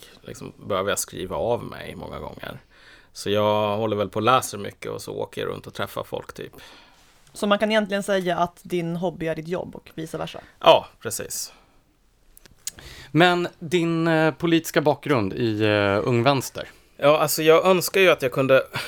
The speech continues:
Speaker 1: undkomma det där oket.
Speaker 3: Trodde du att du skulle undkomma det när du kom hit?
Speaker 1: Ja, nej. Ja, så, så naiv var jag ju inte. Men det känns så här, jag, jag var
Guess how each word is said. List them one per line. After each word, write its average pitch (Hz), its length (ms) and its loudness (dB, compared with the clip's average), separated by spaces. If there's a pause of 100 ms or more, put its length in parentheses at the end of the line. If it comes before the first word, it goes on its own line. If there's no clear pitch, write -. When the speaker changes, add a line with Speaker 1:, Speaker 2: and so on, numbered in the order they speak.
(120)
Speaker 1:
undkomma 160 560 4
det 127 120 8
där 117 400 4 (640)
oket. - 880 0
Speaker 3:
Trodde 156 320 6
du 151 80 6
att 123 100 4
du 123 80 -4
skulle 113 340 2
undkomma 107 460 2
det 90 300 -2 (160)
när 101 120 0
du 95 80 4
kom 101 120 0
hit? 104 120 -2 (160)
Speaker 1:
Ja, 135 400 6
nej. 127 440 0 (140)
Ja, 117 260 -2 (180)
så, 117 480 0
så 117 460 4
naiv 107 440 0
var 98 240 4
jag 98 80 4
ju 98 140 2
inte. 104 380 0
Men 107 140 0
det 117 80 4
känns 147 280 2
så - 80 2
här, 113 160 6
jag, 143 220 2
jag 147 140 4
var 151 380 6